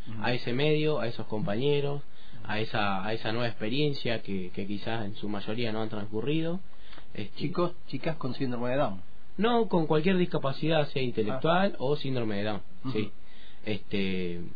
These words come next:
Speaker 2: la fundación, digamos, trabaja con ese, esos dos tipos de discapacidad.
Speaker 1: ¿Y a, qué, a quién acompañás vos? Eh, qué, ¿en qué lugares trabaja?
Speaker 2: En Panadería Mónica,
Speaker 1: Ujú.
Speaker 2: este, en la Cafetería Mónica también,
Speaker 1: Ujú.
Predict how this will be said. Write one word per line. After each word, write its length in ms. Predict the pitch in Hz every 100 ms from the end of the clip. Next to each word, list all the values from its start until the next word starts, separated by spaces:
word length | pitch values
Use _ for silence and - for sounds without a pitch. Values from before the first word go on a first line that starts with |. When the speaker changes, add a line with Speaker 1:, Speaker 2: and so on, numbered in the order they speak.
| -
Speaker 2:
la 120 | 104
fundación, 440 | 101 113 107 143 147
digamos, 260 | 143 143
trabaja 320 | 139 120 120 113
con 280 | 113 113 -
ese, 260 | - 113 117 104 107
esos 180 | 110 107
dos 160 | 104
tipos 280 | - 104 104
de 60 | 95
discapacidad. 560 | 92 92 - - 92 - -
Speaker 1:
¿Y 80 | 131
a, 100 | 127
qué, 120 | 135
a 220 | 131 127
quién 160 | 120 139
acompañás 500 | 131 123 127 139 139
vos? 220 | 147 175 147
Eh, 1040 | 127 123 120 117 117 117 113 113 110 107 -
qué, 240 | 123 113
¿en 300 | 110 104 113
qué 100 | 123
lugares 280 | 120 120 113
trabaja? 480 | - 110 107 - 107 -
Speaker 2:
En 500 | 120 120 120 120 120
Panadería 460 | 117 120 123 143 147
Mónica, 500 | 156 190 196 226 - - -
Speaker 1:
Ujú. 380 | 113 113 170 202 -
Speaker 2:
este, 800 | 110 101 - 107 104 101 90 107
en 340 | 110 107 107
la 160 | 104 104
Cafetería 560 | - 107 107 107 123 139
Mónica 400 | 147 156 143 120
también, 380 | 117 127 165 - - 131
Speaker 1:
Ujú. 260 | 110 120